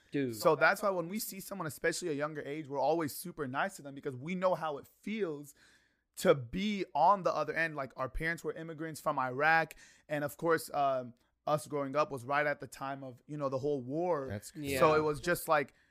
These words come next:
Speaker 2: we grew up in a, we were being called names and just, I don't know. It was, it, it for sure shaped us to be like
Speaker 1: Who we are today.
Speaker 2: who we are today, because we,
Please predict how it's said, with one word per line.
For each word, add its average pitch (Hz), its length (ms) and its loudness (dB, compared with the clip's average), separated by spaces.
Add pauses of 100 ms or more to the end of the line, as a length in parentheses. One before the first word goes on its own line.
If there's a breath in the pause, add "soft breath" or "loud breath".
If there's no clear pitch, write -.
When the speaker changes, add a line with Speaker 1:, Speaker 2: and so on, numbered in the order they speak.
(140)
Speaker 2:
we 143 180 -2
grew 165 200 4
up 165 180 6
in 151 80 -6
a, 127 220 -2 (760)
we 147 100 -2
were 151 140 0
being 151 200 -6
called 135 340 2
names 156 440 -8
and 127 120 -6
just, 127 220 -12 (560)
I 139 160 6
don't 160 120 6
know. 135 180 0
It 127 40 -4
was, 127 300 -8
it, 165 220 -2
it 175 160 -4
for 190 180 -6
sure 202 260 0
shaped 170 540 -4
us 156 340 4
to 156 200 -6
be 151 380 -10
like 127 240 -2
Speaker 1:
Who 160 120 4
we 135 140 0
are 131 160 0
today. 131 220 -6
Speaker 2:
who 165 80 6
we 160 180 2
are 156 160 6
today, 156 320 -2
because 139 280 -8
we, 156 280 -10